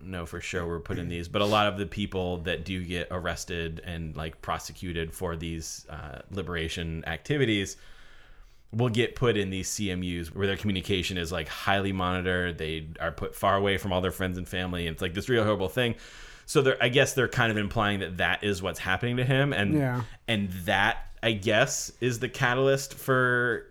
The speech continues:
Speaker 1: the dad finally changing.
Speaker 2: I guess.
Speaker 1: I, I, I mean, for, I think the thing with the dad is kind of this, you can have an argument with someone and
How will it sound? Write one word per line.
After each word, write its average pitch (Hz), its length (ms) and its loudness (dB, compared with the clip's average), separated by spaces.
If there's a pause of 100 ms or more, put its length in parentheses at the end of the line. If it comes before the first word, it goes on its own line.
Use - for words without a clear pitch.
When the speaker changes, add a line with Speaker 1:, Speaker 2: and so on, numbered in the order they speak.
Speaker 1:
the 113 180 -4
dad 113 300 2
finally 117 320 0
changing. 139 580 -2 (1000)
Speaker 2:
I 139 80 -12
guess. 123 480 -10 (220)
Speaker 1:
I, 139 600 0
I, 139 80 0
I - 20 2
mean, 147 220 2
for, - 340 -8
I 135 100 2
think 208 260 0
the 147 100 0
thing 151 240 2
with 131 180 2
the 113 80 0
dad 101 360 2
is 98 160 0
kind 101 240 2
of 87 140 -2
this, 95 340 0 (380)
you 113 180 -2
can 131 120 2
have 123 140 6
an 113 80 0
argument 107 500 2
with 95 140 -4
someone 92 720 0 (960)
and 92 580 0